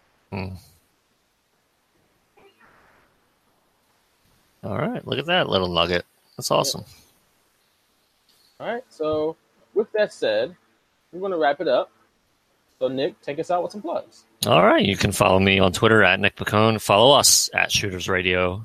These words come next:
Speaker 1: as well. Uh, like us on Facebook, facebook dot com slash the straight shooters. We'll be posting these videos on Facebook.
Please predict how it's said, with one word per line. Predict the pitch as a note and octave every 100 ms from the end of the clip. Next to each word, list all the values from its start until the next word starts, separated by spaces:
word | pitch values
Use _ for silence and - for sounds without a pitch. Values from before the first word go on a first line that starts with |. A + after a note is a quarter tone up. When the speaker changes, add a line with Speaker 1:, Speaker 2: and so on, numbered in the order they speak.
| -
Speaker 1:
as | G2 G#2+
well. | G2 G2+ G#2 - - _ _ _
Uh, | F#2+ F2+ F#2
like | G#2 A2+
us | -
on | G#2+
Facebook, | B2 A#2 - G2+
facebook | - - G2
dot | - G2
com | G2+ G2+ G2
slash | - G2+ G2 G2+ -
the | G2+
straight | - G#2+
shooters. | - A2+ A2 G#2+
We'll | G2
be | F#2
posting | F2+ G2+ - G2
these | F#2+
videos | G2+ G#2 G#2 G2
on | E3
Facebook. | - A#2+ - A#2+